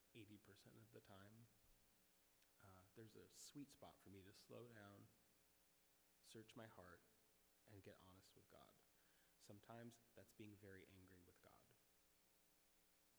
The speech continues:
because of what's happening in our world. Racism, capitalism, injustice at every turn. Um,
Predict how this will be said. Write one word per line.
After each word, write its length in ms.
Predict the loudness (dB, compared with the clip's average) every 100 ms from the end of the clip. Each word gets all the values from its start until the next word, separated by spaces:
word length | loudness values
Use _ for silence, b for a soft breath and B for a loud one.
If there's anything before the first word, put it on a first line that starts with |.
| -8
because 260 | -4 0 0
of 80 | 0
what's 160 | 0
happening 400 | 0 -2 -2 -4
in 80 | -4
our 100 | -4 -8
world. 240 | -10 -10 -10 -14 -16 -16 -16 -18 -18 -18 -18 -18 -18 -18 -16 -14 -6 -2
Racism, 480 | 0 0 -4 -2 -4 -6 -10 -12 -12 -12 -12 -16 -18 -20 -14 -4
capitalism, 640 | -4 -2 -2 -2 -2 -4 -4 -6 -10 -14 -18 -6 -2
injustice 680 | 0 0 0 -4 -4 -6 -8 -10 -6
at 80 |
every 160 | -4 -2
turn. 260 | -2 -2 -2 -6 -12 -16 B B B B B B B B B B B B -16 -16 -18 -18 -18 -18 -18 -18 -6 0
Um, 240 | 2 2